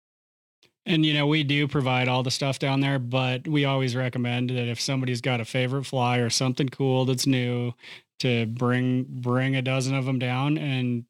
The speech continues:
you know, it's the same thing with the Leatherman. If you find that fly and you're out with that guide, that was, that they're gonna, they're gonna be really happy that they have a couple extras of those to try out the next week. So,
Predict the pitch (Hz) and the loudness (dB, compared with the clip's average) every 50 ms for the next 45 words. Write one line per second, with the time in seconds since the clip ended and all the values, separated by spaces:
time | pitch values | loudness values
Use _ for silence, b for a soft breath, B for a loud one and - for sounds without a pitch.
0 | - - 131 120 120 120 120 113 - 135 - - 135 131 127 120 - 131 127 123 | -4 0 0 2 2 2 0 0 0 -2 0 0 0 0 -2 -2 -2 -4 -2 -2
1 | 120 113 - 123 117 123 123 127 131 127 123 123 120 117 120 117 - - 135 127 | -4 -4 -4 -4 -2 0 0 0 -2 -2 -4 -4 -4 -4 -6 -6 -4 -2 -2 -2
2 | 120 - 139 127 127 127 127 127 123 123 - 139 131 127 131 139 147 139 139 139 | 0 0 0 0 0 0 -2 -4 -6 -6 -4 -2 0 0 0 0 0 0 0 -2
3 | 127 127 127 131 131 131 135 139 131 120 131 127 127 127 127 127 127 127 135 143 | -2 -2 -2 -2 -4 -4 -4 -6 -6 -4 -4 -4 -4 -4 -4 -2 0 0 0 0
4 | 147 135 135 131 127 127 123 135 156 151 139 131 127 123 135 147 143 135 135 135 | -2 -2 -4 -4 -4 -4 -4 -4 -2 0 2 2 2 0 -2 -2 0 0 0 0
5 | 131 139 131 131 123 - B B B B B B B B B _ - 147 139 135 | 0 0 -2 -2 -2 -4 B B B B B B B B B _ -4 0 0 0
6 | 127 135 139 131 123 123 123 117 117 - _ _ _ - 147 135 131 127 127 131 | 2 0 0 0 0 0 0 -2 -4 -8 _ _ _ -2 0 2 2 4 2 2
7 | 135 135 135 135 120 135 131 127 127 - - 127 120 113 117 120 117 127 123 120 | 2 2 0 -2 -2 -2 -2 -2 -4 -2 -2 -4 -2 -2 -4 -4 -2 -2 -2 0
8 | 120 120 120 120 113 117 113 - - 135 127 123 127 123 120 120 120 - - - | 0 -2 -2 -4 -4 -4 -6 -4 -2 -4 -2 -2 -2 -2 0 0 -2 -2 0 0
9 | 135 135 135 123 123 120 113 113 120 117 120 123 131 139 - - 127 - - 127 | 2 2 2 2 0 0 0 0 0 0 2 2 2 0 0 -2 -4 -2 -2 0
10 | 123 123 120 120 117 - 120 117 117 120 120 - - 127 120 123 123 - - - | 0 0 0 0 -2 -2 -2 0 0 -2 -2 -2 -2 0 0 0 -2 -4 -6 -8
11 | - - 120 117 117 113 | -4 -2 -2 -2 -2 -2